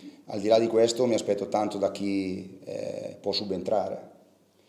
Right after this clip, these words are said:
Chi sta giocando lo sta facendo in maniera eccellente.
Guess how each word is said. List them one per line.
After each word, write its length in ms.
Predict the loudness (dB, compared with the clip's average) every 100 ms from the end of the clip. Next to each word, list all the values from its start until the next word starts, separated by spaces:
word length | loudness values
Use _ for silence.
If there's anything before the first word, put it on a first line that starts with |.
| _ _ _ _ _ _ _ _ _ _
Chi 120 | -6
sta 140 | 2 2
giocando 1000 | 2 4 4 6 8 8 4 -8 -16 -14
lo 120 | -10
sta 160 | -6 -6
facendo 340 | -6 -6 -4
in 60 | -4
maniera 800 | -4 -2 0 0 -2 -8 -14 -20
eccellente. 680 | -10 -6 -4 -4 -6 -10 -14